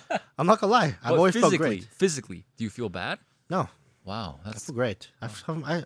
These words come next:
Speaker 2: I still, my mindset is thirteen-year-old boy. I'm still
Speaker 1: That's
Speaker 2: chugging and I'm still chugging them Cokes. It's now Coke Zero.
Speaker 1: I'm chugging them Cokes, baby.
Speaker 2: Chugging them Cokes.
Speaker 1: That's good.
Speaker 2: Chugging them Cokes. Cokes.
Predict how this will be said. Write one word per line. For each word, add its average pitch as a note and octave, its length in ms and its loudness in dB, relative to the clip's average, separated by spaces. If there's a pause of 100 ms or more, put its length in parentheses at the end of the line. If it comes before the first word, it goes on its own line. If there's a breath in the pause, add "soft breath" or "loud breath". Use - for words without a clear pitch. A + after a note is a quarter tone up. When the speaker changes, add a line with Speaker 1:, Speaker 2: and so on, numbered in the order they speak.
Speaker 2:
I D3+ 60 -4
still, F3+ 360 2
my D3 140 2
mindset F3 600 0
is A2 160 -8
thirteen-year-old B2 680 -2
boy. G#2+ 280 -4 (1700 soft breath)
I'm - 60 -10
still C#3 140 2
Speaker 1:
That's G2+ 100 -6
Speaker 2:
chugging C#3+ 280 2
and C3 300 0
I'm A2+ 100 -10
still - 200 0
chugging D3 300 2
them C#3 120 0
Cokes. - 520 -2
It's - 180 -8
now A#2 160 2
Coke A#2 260 -2
Zero. A#2+ 300 -2 (440)
Speaker 1:
I'm A2+ 60 -14
chugging G#2 240 -12
them A#2+ 100 -4
Cokes, D3 300 -8
baby. F#3 560 -6 (300)
Speaker 2:
Chugging A2 240 -8
them A2+ 160 -4
Cokes. - 680 -4 (260)
Speaker 1:
That's B2+ 140 -20
good. D3 280 -8 (220)
Speaker 2:
Chugging B2 180 -14
them A2 100 -16
Cokes. - 600 -16 (120)
Cokes. - 360 -8